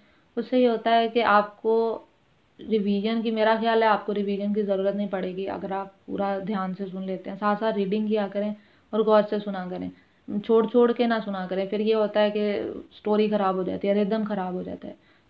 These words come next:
तो एक lecture, मेरी कोशिश होती है कि maximum आधे घंटे का हो और minimum जो है पन्द्रह बीस मिनट का होता है। तो आप जो है free time में उसको देखा करें, ठीक है, और फिर आप साथ साथ उसको याद किया करें। पन्द्रह बीस मिनट में जब आपका एक lecture तैयार हो रहा है तो आपको क्या चाहिए,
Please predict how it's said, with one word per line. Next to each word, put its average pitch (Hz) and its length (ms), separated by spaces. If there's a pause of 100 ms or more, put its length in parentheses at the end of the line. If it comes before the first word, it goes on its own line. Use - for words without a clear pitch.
तो 226 220
एक 220 280
lecture, 220 400
मेरी 214 200
कोशिश 214 320
होती 208 280
है 202 220
कि 202 440 (300)
maximum 214 520
आधे 190 220
घंटे 185 280
का 185 120
हो 180 220 (580)
और 202 80
minimum 220 500
जो 214 80
है 202 140
पन्द्रह 196 300
बीस 190 240
मिनट 196 200
का 190 120
होता 185 200
है। 196 80 (320)
तो 214 60
आप 220 340
जो 233 120
है 226 260 (640)
free 226 220
time 202 360
में 208 160
उसको 202 360
देखा 190 340
करें, 208 260
ठीक 196 200
है, 202 140 (320)
और 214 80
फिर 220 200
आप 214 140
साथ 196 220
साथ 196 200
उसको 208 240
याद 185 240
किया 196 140
करें। 196 160
पन्द्रह 220 320
बीस 214 220
मिनट 220 200
में 220 100
जब 202 140
आपका 196 240
एक 196 180
lecture 202 260
तैयार 202 300
हो 185 100
रहा 196 120
है 196 100
तो 190 120
आपको 202 220
क्या 214 200
चाहिए, 180 320